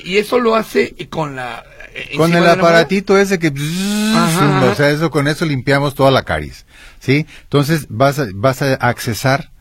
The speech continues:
Speaker 2: al interior del diente, donde
Speaker 1: Ok.
Speaker 2: está la cavidad, o, o, o sea, la cavidad donde está el nervio.
Speaker 1: Ujú,
Speaker 2: Sí,
Speaker 1: ujú.
Speaker 2: o sea, nosotros le llamamos la cámara pulpar y los conductos.
Speaker 1: De acuerdo.
Speaker 2: Entonces
Speaker 1: Ajá.
Speaker 2: ya entras con unos, son, son unas limitas, o sea, como unas agujitas, vamos,
Speaker 1: Ujú.
Speaker 2: son limas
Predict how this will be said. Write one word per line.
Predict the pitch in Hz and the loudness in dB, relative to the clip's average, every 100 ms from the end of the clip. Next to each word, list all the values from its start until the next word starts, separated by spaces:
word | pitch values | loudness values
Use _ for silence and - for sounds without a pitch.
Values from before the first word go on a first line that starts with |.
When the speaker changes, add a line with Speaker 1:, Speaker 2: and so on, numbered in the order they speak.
| - - | -20 -8
Speaker 2:
al | 107 | -6
interior | 107 95 107 104 | -4 -4 -2 -2
del | 104 113 | -2 -2
diente, | 147 139 98 | -2 -2 -2
donde | 95 85 | -2 -4
Speaker 1:
Ok. | - | -4
Speaker 2:
está | 113 117 | -2 2
la | 120 - | 0 0
cavidad, | 101 104 107 117 117 | -4 0 0 0 0
o, | 95 92 80 76 85 - | -4 -6 -6 -8 -12 -12
o, | 98 90 | -10 -8
o | 95 | -8
sea, | - 120 | -4 -4
la | 117 | -2
cavidad | 113 117 | -2 0
donde | 127 131 | 0 0
está | - 120 | -2 -2
el | 107 | -2
nervio. | 95 71 67 | -2 -4 -8
Speaker 1:
Ujú, | 60 165 160 170 | -8 -8 -8 -10
Speaker 2:
Sí, | 160 120 | -6 -4
Speaker 1:
ujú. | |
Speaker 2:
o | 110 | -2
sea, | - | -2
nosotros | 107 98 123 | -4 -2 -2
le | 127 | 0
llamamos | 120 127 | -2 -2
la | 117 | -4
cámara | 98 127 123 127 107 | -4 -4 -2 -2 -4
pulpar | - 82 113 127 | -8 -6 -4 -4
y | 120 | -4
los | 82 | -8
conductos. | - 87 76 80 - - 127 | -8 -8 -6 -10 -12 -18 -16
Speaker 1:
De | 113 | -14
acuerdo. | - 110 110 | -14 -16 -16
Speaker 2:
Entonces | 101 117 107 | -8 -6 -4
Speaker 1:
Ajá. | 110 | -2
Speaker 2:
ya | 131 135 | 2 2
entras | 131 131 131 | 2 0 -4
con | - 113 | -4 -2
unos, | 117 127 - - | 0 -2 -4 -10
son, | 120 104 | -8 -8
son | - 123 | -6 -2
unas | 131 | -2
limitas, | 120 110 113 120 110 | 0 -2 -2 -4 -8
o | 104 | -10
sea, | - | -12
como | - 98 | -8 -6
unas | 107 110 117 | -4 -4 -4
agujitas, | 95 - 113 - 92 | -6 -6 -14 -12 -10
vamos, | 92 87 90 - - - | -8 -10 -12 -20 -20 -16
Speaker 1:
Ujú. | 127 | -6
Speaker 2:
son | 117 120 | -2 0
limas | 123 123 120 131 | 0 0 -2 -4